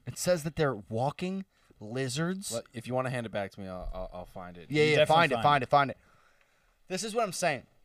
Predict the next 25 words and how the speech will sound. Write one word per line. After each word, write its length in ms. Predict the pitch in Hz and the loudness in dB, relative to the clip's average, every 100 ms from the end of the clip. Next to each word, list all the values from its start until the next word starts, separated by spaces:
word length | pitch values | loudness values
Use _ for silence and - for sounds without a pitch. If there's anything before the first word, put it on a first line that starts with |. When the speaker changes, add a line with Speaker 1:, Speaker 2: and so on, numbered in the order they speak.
| - | 6
Speaker 1:
I 120 | 202 | 6
was 100 | 190 | 8
saying 160 | 233 | 4
this 120 | 247 175 | 2 -4
before. 360 | 175 135 95 - - - _ _ _ _ - - | -4 -2 -2 -6 -20 -20 _ _ _ _ -20 0
Like, 120 | - | 0
there's 140 | - 156 | 2 4
so 200 | 196 175 | 6 6
many 160 | 143 | 4
negatives. 460 | 123 98 - - 107 | -2 -4 -8 -12 -8
The 100 | 143 | -4
one 240 | 170 196 220 | 4 4 4
positive 600 | 175 156 151 139 160 156 | 6 6 6 4 -6 -2
from 160 | 156 | -4
the 80 | 135 | -4
Trump 300 | 123 139 123 | -2 -2 -2
presidency 580 | - 113 110 139 - 165 | 0 -2 -2 -8 -8 -8
is, 220 | 123 139 | -8 -4
like, 160 | 127 123 | -4 -4
calling 400 | - 156 147 151 | 2 4 4 4
out 220 | 143 143 113 110 | 4 4 2 -2
random 420 | 135 131 135 139 | 0 0 -2 -4
pol-, 240 | 120 120 - | -2 -4 -4
politician 560 | - 127 127 - - 156 | -4 -2 -2 -4 -6 0
bullshit. 400 | 165 175 214 220 | 2 4 2 0